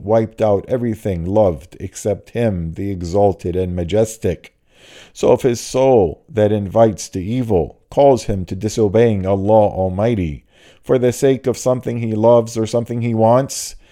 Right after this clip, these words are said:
his glorification of Allah repels him from that. And whoever magnifies Allah Almighty increases in remembrance of Him. For people continue to praise those who they esteem.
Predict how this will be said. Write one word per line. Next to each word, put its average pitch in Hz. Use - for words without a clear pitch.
his 147
glorification 123
of 90
Allah 95
repels 104
him 101
from 95
that. 87
And 139
whoever 135
magnifies 123
Allah 113
Almighty 113
increases 120
in 113
remembrance 110
of 104
Him. 98
For 92
people 90
continue 110
to 98
praise 98
those 85
who 98
they 90
esteem. 82